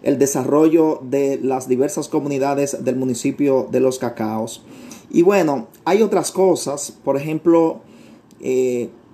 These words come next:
algo que es general, municipio de Los Cacaos, productor de agua y energía, el agua que consume la capital dominicana.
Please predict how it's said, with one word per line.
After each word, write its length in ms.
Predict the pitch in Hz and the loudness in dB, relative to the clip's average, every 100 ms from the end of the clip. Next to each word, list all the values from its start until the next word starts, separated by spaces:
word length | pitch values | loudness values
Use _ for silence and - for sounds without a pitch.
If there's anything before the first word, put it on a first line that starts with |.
| - - | -12 -4
algo 300 | 131 156 - | 0 0 2
que 260 | 139 147 | 4 4
es 160 | 160 - | 2 -4
general, 640 | 135 135 139 226 202 123 - - - - - | -6 -2 0 -2 -4 -6 -10 -20 -20 -20 -8
municipio 440 | 127 127 185 185 | -4 0 2 4
de 100 | 170 | 4
Los 180 | 160 156 | 4 2
Cacaos, 440 | 135 - 131 123 - - | -4 -4 -2 -2 -4 0
productor 760 | 160 151 156 - 185 185 - | 0 2 0 0 2 2 0
de 320 | 139 156 170 | 0 4 4
agua 560 | 180 185 156 147 113 - _ _ _ _ - | 4 2 2 0 -2 -8 _ _ _ _ -2
y 140 | 156 | 0
energía, 580 | 151 135 127 160 127 - | 0 -2 0 0 0 0
el 240 | 123 131 | 2 2
agua 300 | 160 220 220 | 0 2 2
que 120 | 180 165 | 2 0
consume 420 | 147 - 165 165 | -4 -2 0 0
la 120 | 151 | -2
capital 400 | 139 131 127 139 | -4 -4 -2 -2
dominicana. 640 | 139 135 117 113 107 113 | -2 -2 -4 -6 -8 -12